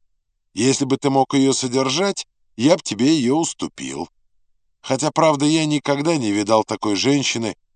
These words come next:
чтобы долго могла питаться кустарниковыми крысами. Чай на время притупил его голод, но теперь он опять был очень голоден. Будь он сейчас в море,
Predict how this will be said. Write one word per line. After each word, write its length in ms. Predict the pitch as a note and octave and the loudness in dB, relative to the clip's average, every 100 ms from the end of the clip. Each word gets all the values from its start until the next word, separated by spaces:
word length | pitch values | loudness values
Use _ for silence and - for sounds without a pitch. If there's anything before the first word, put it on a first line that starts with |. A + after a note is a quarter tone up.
| _ | _
чтобы 380 | - D3 A#2+ B2 | -4 0 0 2
долго 380 | C3+ C#3 A#2+ | 4 4 2
могла 320 | B2 A#2 B2 A2+ | 0 2 0 0
питаться 640 | A2+ - B2+ - - A#2+ _ _ _ | -2 2 2 2 -2 -4 _ _ _
кустарниковыми 1040 | C3 C3 - C#3 B2 A2+ A2+ A#2+ A2+ A2+ A2 | -2 -2 0 2 2 2 -4 -2 -2 -2 -4
крысами. 720 | - F#2 D2 - C#2+ C2+ - _ _ _ _ _ _ _ _ _ _ | -6 -6 -6 -8 -10 -14 -16 _ _ _ _ _ _ _ _ _ _
Чай 400 | - - C#3 C#3 | -6 2 4 4
на 180 | B2+ B2 | 2 0
время 420 | A2 B2+ B2 A#2 | 0 0 0 -2
притупил 640 | - A2+ - A2 - A2+ G2+ | -4 -4 -4 -6 -2 -2 -2
его 360 | G2 G2 G#2 | -4 -2 -4
голод, 520 | G2 C#3+ C#3+ G2 - - _ _ _ _ _ _ | 0 2 2 0 -6 -20 _ _ _ _ _ _
но 240 | A#2+ C3+ C#3+ | -6 -2 -2
теперь 460 | - B2+ D#3+ D#3+ - - | -2 -2 0 0 -2 -4
он 220 | B2+ A#2+ | -2 -2
опять 440 | G#2+ C3 C#3 G#2+ | -2 0 0 0
был 280 | F2+ G#2 G2 - | -4 -4 -4 -6
очень 460 | G2+ G#2 - E2+ | -6 -6 -8 -10
голоден. 600 | D#2 C#2+ C2 B1+ C2 C2+ - _ _ _ _ _ _ _ _ _ _ _ _ _ | -12 -10 -10 -10 -16 -20 -20 _ _ _ _ _ _ _ _ _ _ _ _ _
Будь 300 | A2+ C3+ - | 0 0 2
он 120 | B2+ | -2
сейчас 520 | - B2 - B2 G#2+ | -2 -4 0 -2 -2
в 80 | G2+ | -4
море, 500 | B2 D3 C3+ G#2+ E2+ | 0 2 2 0 -2